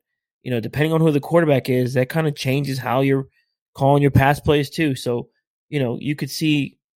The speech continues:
some really, really unique combinations out there from Kyle with his tight ends, his wide receivers,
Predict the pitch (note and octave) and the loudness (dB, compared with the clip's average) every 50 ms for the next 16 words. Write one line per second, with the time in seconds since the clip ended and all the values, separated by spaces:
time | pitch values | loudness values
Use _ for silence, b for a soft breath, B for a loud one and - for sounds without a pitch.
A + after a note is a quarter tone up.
0 | _ _ _ _ _ _ _ _ _ _ _ _ _ _ - - D3 C3+ C3 C3 | _ _ _ _ _ _ _ _ _ _ _ _ _ _ -8 -8 -6 -4 -2 0
1 | C#3 C#3+ D3+ D3+ D3 C3+ C3 C3+ - - - B2 C3+ D3 D#3 D3 C3 B2 B2 B2 | 2 4 4 4 4 4 2 0 -4 -10 -16 -6 -2 0 2 2 2 2 0 0
2 | C3 C#3+ C3+ - - C3 B2 G#2+ G2+ A2 A#2 B2+ C#3 C3 - B2 A#2+ A#2+ A#2 B2+ | 0 -2 -4 -4 -6 -6 -6 -4 -4 -2 0 0 0 0 -2 -6 -4 -4 -6 -6
3 | - B2 A#2+ A#2 A2+ C#3 - _ _ _ _ _ _ _ - C#3 B2+ A#2 - A#2 | -4 -4 -4 -2 -4 -6 -8 _ _ _ _ _ _ _ -10 -8 -8 -8 -6 -4
4 | A#2 A#2 A#2 A#2 A2 A2+ A2+ A#2+ D3+ A#2 - - - A2+ A2 A2+ A2+ A#2 A#2+ A#2 | -2 -2 -2 -2 -2 -4 -4 -6 -8 -10 -12 -8 -6 -4 -2 -2 -2 -2 -2 -4
5 | A2+ A#2 A2+ - - - G#2 A2 A2 G#2+ A2+ - - B2 A#2 A#2 A#2+ A#2 A2+ A#2 | -6 -10 -14 -14 -10 -8 -6 -6 -6 -6 -8 -10 -8 -6 -6 -4 -4 -6 -6 -8
6 | - | -14